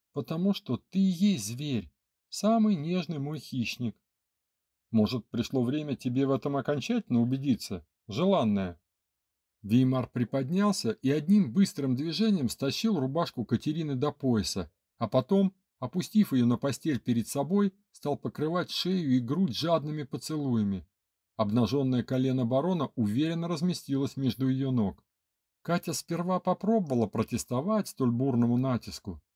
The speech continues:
но когда Веймар накрыл ее своим телом, у нее уже не осталось сил сопротивляться. Не сдерживая стонов удовольствия, она таяла под нетерпеливыми ласками, тихо шептала:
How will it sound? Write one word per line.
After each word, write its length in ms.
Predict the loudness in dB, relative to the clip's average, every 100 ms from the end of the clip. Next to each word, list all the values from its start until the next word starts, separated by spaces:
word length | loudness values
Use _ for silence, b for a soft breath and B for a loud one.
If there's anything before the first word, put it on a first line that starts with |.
| _ -6
но 200 | -2 0
когда 420 | -2 -4 -2 -2
Веймар 440 | -2 -2 -2 -2
накрыл 440 | -2 -6 -2 0 0
ее 140 | -2
своим 400 | -2 -2 -2 -2
телом, 520 | 0 0 0 0 -4 -14 _ -4
у 80 |
нее 260 | 0 2 2
уже 240 | 0 0
не 100 | 2
осталось 520 | 2 -2 -4 -2 -2 -4
сил 240 | -4 -4
сопротивляться. 920 | -4 -4 -4 0 0 0 -2 -6 -14 -20 _ _ _ _ _
Не 140 | 2 2
сдерживая 560 | 2 -2 0 -2 -2
стонов 440 | -2 -2 0 0 -2
удовольствия, 760 | -2 0 0 -2 -6 -6 -6 -8 _ -8
она 240 | -2 -2
таяла 460 | -2 -2 0 0 0
под 240 | 0 0
нетерпеливыми 800 | 0 0 -4 -2 0 0 0 -2
ласками, 680 | 0 0 -2 -2 -2 -2 -4 _ _
тихо 300 | -8 -6 -6
шептала: 680 | -6 -10 -8 -4 -2 -2